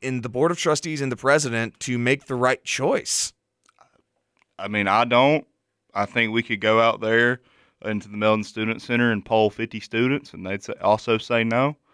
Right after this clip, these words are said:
Speaker 2: And it's just, also, who,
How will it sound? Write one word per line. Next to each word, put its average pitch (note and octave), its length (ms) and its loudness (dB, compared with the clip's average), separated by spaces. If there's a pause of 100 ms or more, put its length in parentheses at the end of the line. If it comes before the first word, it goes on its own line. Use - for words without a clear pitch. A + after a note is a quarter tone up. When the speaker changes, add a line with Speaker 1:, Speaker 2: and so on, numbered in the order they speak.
(460)
Speaker 2:
And F#2 400 -8 (140)
it's G#2+ 200 -8
just, - 400 -6 (1080)
also, D#3+ 360 2
who, A#3+ 200 2